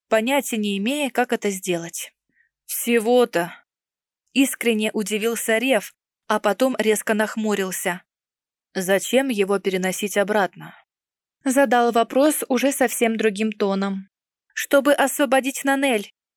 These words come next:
кивнула я на колено преклоненную женщину. «Может быть, их поднять? Неудобно же». Что во время всего нашего разговора они не смогли подняться.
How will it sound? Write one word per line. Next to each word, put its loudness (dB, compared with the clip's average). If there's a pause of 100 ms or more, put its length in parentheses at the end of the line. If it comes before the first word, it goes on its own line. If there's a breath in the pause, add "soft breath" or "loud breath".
(120)
кивнула 0
я 2
на -2
колено 0
преклоненную -2
женщину. -6 (560)
«Может 0
быть, 0
их -2
поднять? 0 (160)
Неудобно 0
же». -6 (680)
Что 0
во 2
время 0
всего -2
нашего -2
разговора 0 (380)
они 0
не -4
смогли -4
подняться. -4